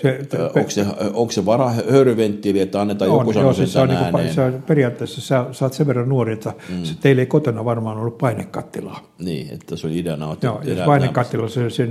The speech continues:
Speaker 1: pieni veräventtiili, ja se periaatteessa se painekattila toimi siis sillä, sillä niin, että se nosti sen lämpötilan ja kypsytti sen,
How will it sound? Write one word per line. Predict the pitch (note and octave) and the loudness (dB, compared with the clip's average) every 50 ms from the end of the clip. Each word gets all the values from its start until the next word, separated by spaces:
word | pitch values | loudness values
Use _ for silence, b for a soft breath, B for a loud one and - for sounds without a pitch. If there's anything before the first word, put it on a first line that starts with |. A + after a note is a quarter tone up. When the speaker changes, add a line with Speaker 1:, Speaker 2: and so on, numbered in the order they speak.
| A#2+ A#2+ - | -2 0 0
Speaker 1:
pieni | C#3+ B2+ A#2+ A#2 B2 | 2 2 2 0 0
veräventtiili, | D3+ C#3+ C3 A2+ A2 A#2 A#2 A2 - B2 B2+ - B B B B - | 0 0 0 -2 -2 -6 -6 -6 -6 -6 -8 -8 B B B B -6
ja | C#3 - | -6 -2
se | - B2+ | -2 -2
periaatteessa | A#2 - D#3+ D3 C#3 A#2 - - - - B2+ | 2 4 4 4 4 2 0 -4 -8 -8 -4
se | - | 0
painekattila | D3+ C#3 C3 A#2 A#2 - A2+ - - A2+ A2+ A#2+ | 0 0 0 0 -2 -4 -6 -4 -4 -4 -4 -4
toimi | A#2+ - C#3+ C3 A#2 A2+ | 0 2 2 2 2 0
siis | - - - - | -6 -6 -8 -2
sillä, | - C3+ A#2+ A2+ A2+ - | 0 0 0 -2 -6 -6
sillä | - D#3+ C#3 A#2+ G#2+ A2 | -2 0 0 0 0 -2
niin, | A#2+ | -4
että | A#2+ A#2 - | -6 -6 -6
se | - C3 | -4 -4
nosti | C3+ B2+ - B2+ A2+ | -4 -4 -4 -8 -6
sen | A#2+ C3 | -4 -2
lämpötilan | C#3 C3+ C3+ A#2+ A2+ G2+ - - A2+ A2+ A2+ A2 | -2 0 -2 -2 -4 -6 -6 -6 -4 -4 -4 -4
ja | A#2 | -4
kypsytti | A2 - C#3 B2 - B2+ - - - | 2 2 2 2 2 -8 -12 -12 -10
sen, | - - A#2 A2+ - | -6 -6 -6 -6 -8